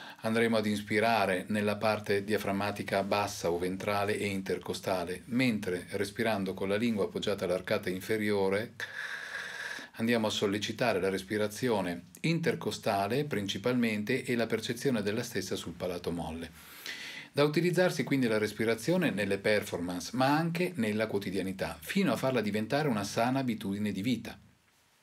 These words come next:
Perché abbiamo un ruolo del respiro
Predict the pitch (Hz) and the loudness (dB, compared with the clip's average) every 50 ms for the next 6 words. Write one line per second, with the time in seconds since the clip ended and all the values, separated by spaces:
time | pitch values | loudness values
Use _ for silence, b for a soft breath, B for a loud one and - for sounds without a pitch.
0 | - - - - - 123 113 - 107 101 104 B B B B B - - 110 117 | -16 -16 -6 -4 -2 -2 2 2 2 2 0 B B B B B -2 0 2 4
1 | 135 135 123 120 120 117 113 113 117 120 139 139 123 104 92 90 87 85 95 90 | 4 4 4 4 4 4 4 4 4 4 4 6 4 4 4 2 0 0 0 0
2 | 87 92 95 95 - - - 82 80 82 - 78 78 | 0 0 -2 -2 -4 -6 -8 -8 -6 -6 -6 -8 -10